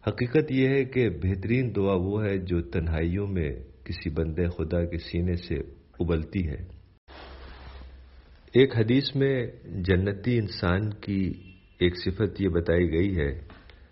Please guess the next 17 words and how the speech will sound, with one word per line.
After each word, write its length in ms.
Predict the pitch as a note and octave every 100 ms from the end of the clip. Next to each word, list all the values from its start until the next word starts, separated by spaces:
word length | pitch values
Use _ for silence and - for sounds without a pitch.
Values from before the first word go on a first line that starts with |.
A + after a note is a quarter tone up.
| - - -
"ज़कर 440 | F2 G#2 A#2 B2+
अल्लाह 560 | A#2+ F#2+ F#2+ G#2 G#2 G#2+
खालियन 760 | - - D#2 E2 F#2+ G2 G2+ - - - - - - - -
फ़फ़ाज़त 560 | - F2 F2+ F2 F#2+ F2+ - D2+
आयनाहु", 420 | D#2+ F2 D#2 C#2 - - - - - - - - - - - - F#2+
यानी 520 | G2 A2+ A#2+ - - - - -
वो 240 | F#2 A#2+ B2+
शख्स 640 | - B2+ - - - - - - - -
जिसने 280 | F2+ G#2+ F2+
अल्लाह 340 | E2 F2 G2
को 280 | G2+ F#2+ E2+ - - - -
तन्हाई 440 | E2 D#2 F2 A2
में 140 | A2
याद 420 | E2+ D#2 D2+ - -
किया, 220 | D#2+ C#2 - - - - - - - -
फिर 180 | B2+ G#2+
उसकी 680 | F#2+ - F2 D#2 D2 -